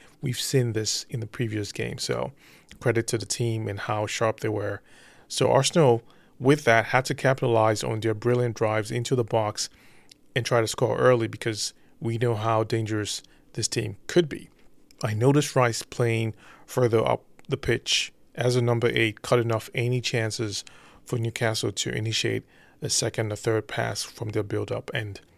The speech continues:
that was very effective. Newcastle were not pressing aggressively, which I was kind of surprised with. They kept a defensive shape, though, looking to claim the ball away from their box. Too bad for them. <laughs>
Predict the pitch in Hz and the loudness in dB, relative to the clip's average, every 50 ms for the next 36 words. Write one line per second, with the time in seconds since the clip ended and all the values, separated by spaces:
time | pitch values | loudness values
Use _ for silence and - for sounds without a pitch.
0 | _ _ _ _ - - - 110 110 - 135 117 113 101 92 - - 120 110 110 | _ _ _ _ -8 -4 -2 -2 -2 -2 -4 -4 -6 -6 -8 -6 -2 0 2 2
1 | 113 113 107 - - 127 - - - - - - - - - - - - _ - | 2 0 -2 -4 -6 -8 -8 -8 -10 -12 -12 -14 -20 -20 -20 -20 -20 -14 _ -4
2 | 127 117 - - 127 131 127 - 147 123 123 120 110 117 117 117 - - - - | -4 -4 0 0 2 2 2 2 2 2 2 2 2 2 0 0 -2 -6 -4 -2
3 | 131 120 - - 135 127 123 104 113 123 135 - - 123 110 110 110 107 104 117 | 0 0 0 0 -2 -2 0 2 2 2 2 2 -2 -4 -4 -4 -6 -4 -6 -6
4 | 120 - - 127 120 113 117 117 113 117 - - - - - 113 - - 127 123 | -6 -4 -2 -2 0 0 0 -2 -4 -6 -12 -18 -14 -10 -8 -8 -4 -2 -2 -2
5 | 113 - - 127 - - 127 123 123 123 117 117 131 151 156 - - - - - | -2 -4 -6 -6 -4 0 0 2 2 2 2 2 0 0 0 -2 -10 -20 -20 -20
6 | - - - _ - - - - - 143 143 - - 127 113 110 - - 117 113 | -20 -20 -18 _ -6 -6 0 2 4 4 4 2 0 -2 -2 -2 -2 -2 -2 0
7 | - - 117 - - - 64 - - - - - - - - _ _ _ _ - | 0 -2 -2 0 0 0 -2 -2 -2 -4 -4 -4 -4 -6 -12 _ _ _ _ -20
8 | - _ _ - - 117 110 120 - 139 131 117 - 123 - - - - 123 117 | -20 _ _ -6 0 2 2 2 4 2 0 2 0 -4 -4 -2 -2 0 2 2
9 | 117 117 117 117 113 110 - - - - - _ - 117 98 - 117 113 110 110 | 2 2 0 0 -2 -4 -8 -14 -20 -20 -20 _ -4 -4 2 6 6 8 8 8
10 | 107 104 101 110 107 104 - - - 110 107 104 104 104 104 110 107 104 104 104 | 6 4 2 0 0 0 -2 -4 -4 -4 -2 -4 -4 -4 -2 -2 -2 -2 -2 -2
11 | 110 113 - - - - - - - - - - - - - - - - - - | -2 -2 -4 -4 -6 -8 -10 -12 -14 -20 -20 -20 -20 -20 -20 -20 -18 -8 -2 0
12 | 151 143 123 127 127 143 139 - 147 123 123 120 117 117 123 | 2 6 8 8 8 8 8 4 2 2 2 2 2 2 2